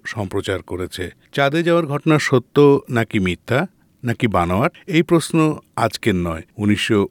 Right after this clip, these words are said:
ঊনসত্তর সালের বিশে জুলাইতে যেমন এটি ছিল, তেমনি এই পঞ্চাশ বছর পরও এক পক্ষ আমেরিকার চন্দ্র অভিযানকে ভুয়া বলার চেষ্টা করছে। একটি জরিপ থেকে জানা গেছে, খোদ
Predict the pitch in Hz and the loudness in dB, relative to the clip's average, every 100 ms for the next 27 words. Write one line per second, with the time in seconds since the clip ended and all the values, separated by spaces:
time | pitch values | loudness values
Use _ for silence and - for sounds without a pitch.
0 | - 101 98 113 113 - 123 - 113 117 | -2 -2 0 0 0 0 0 0 0 0
1 | 110 - 104 135 165 143 143 143 139 147 | -4 -4 0 0 0 2 4 4 4 2
2 | 139 117 107 104 101 92 113 - 107 107 | 2 2 2 2 0 -4 -6 0 2 2
3 | 104 _ 131 120 123 120 123 117 120 113 | 0 _ 0 2 0 0 -4 0 0 0
4 | 139 127 135 - 135 117 113 98 131 - | 0 0 -2 2 0 2 0 2 -2 -2
5 | 110 _ 139 - 135 135 127 _ _ 113 | -6 _ -2 0 2 2 0 _ _ -2
6 | 113 117 117 127 - 110 98 104 104 98 | 2 2 2 -2 0 -2 0 0 0 -2
7 | 107 107 107 - 110 147 117 98 147 135 | -2 0 0 0 -2 -2 -8 -4 0 2
8 | 110 95 87 - 117 - 95 - 92 - | 2 0 -2 -4 -6 -4 -8 -8 -10 -4
9 | 92 82 - 147 180 156 170 - 185 190 | -4 -4 -6 0 4 6 4 2 -2 0
10 | 147 113 113 120 - 180 - 160 156 | 0 0 2 0 0 -2 2 2 2